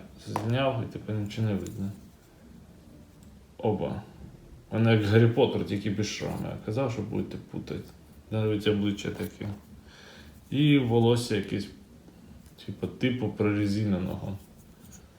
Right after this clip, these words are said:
Цікаво. Ой. Ну що, схоже? У мене якраз є набор з унітазами.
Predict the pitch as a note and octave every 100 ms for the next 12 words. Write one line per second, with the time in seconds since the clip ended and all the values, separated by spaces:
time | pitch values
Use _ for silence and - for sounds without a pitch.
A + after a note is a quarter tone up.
0 | _ - - - G#2 F#2+ - G#2+ - -
1 | G2 - F#2 G2+ - - - - G#2 F#2+
2 | G2 - - _ _ _ - - - -
3 | - _ - - - G#2 - - - -
4 | - - - - - - - - - -
5 | - G2+ G2+ G#2 - C3+ D3 B2 G2+ G2
6 | - - - - A2+ A#2 A2 A2 - A#2
7 | G2+ - A2+ A2 G#2+ G2+ G2+ G2 G2+ G2+
8 | G2+ B2 A2+ G2+ F#2+